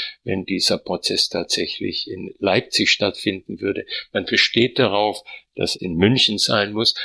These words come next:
Und es ist ein großer Konflikt zwischen Reichsregierung und bayerischer Regierung, der sich da andeutet über die Frage des Ortes. Nun hat man in Berlin vieles andere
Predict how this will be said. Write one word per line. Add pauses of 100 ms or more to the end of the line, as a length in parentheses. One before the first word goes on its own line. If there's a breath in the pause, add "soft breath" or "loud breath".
(140 loud breath)
Und
es
ist
ein
großer
Konflikt
zwischen
Reichsregierung (340 loud breath)
und (100)
bayerischer
Regierung,
der
sich
da
andeutet (360 loud breath)
über
die
Frage
des
Ortes. (240 loud breath)
Nun
hat
man
in
Berlin
vieles
andere